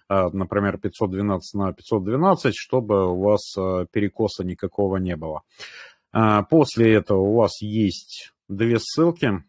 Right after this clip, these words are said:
А, одна ссылка на бота-пригласителя, это, э, автоворонка,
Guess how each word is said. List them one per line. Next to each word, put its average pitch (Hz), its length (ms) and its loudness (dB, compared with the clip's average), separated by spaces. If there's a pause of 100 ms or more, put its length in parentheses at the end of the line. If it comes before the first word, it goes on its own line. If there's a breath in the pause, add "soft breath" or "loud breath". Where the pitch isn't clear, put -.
(340)
А, 98 500 -4
одна 107 520 -2
ссылка 95 640 -2
на 98 340 0
бота-пригласителя, 117 1120 2
это, 90 760 0
э, 87 380 -8
автоворонка, 110 840 2